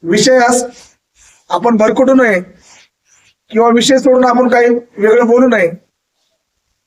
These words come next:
विषय आपला मुद्देसूद मांडता यावा व या विषयातील आशय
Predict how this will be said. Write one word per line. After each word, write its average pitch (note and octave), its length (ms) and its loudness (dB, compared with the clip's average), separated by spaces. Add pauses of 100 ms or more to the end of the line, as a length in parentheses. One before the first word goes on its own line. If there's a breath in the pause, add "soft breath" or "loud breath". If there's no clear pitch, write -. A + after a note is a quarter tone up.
(100)
विषय G3 280 -2
आपला A#3+ 340 0
मुद्देसूद A#3+ 500 0
मांडता A#3+ 340 0
यावा F3 360 0 (420 loud breath)
व F#3+ 160 -2
या A3+ 200 2
विषयातील B3 440 0
आशय A3+ 480 0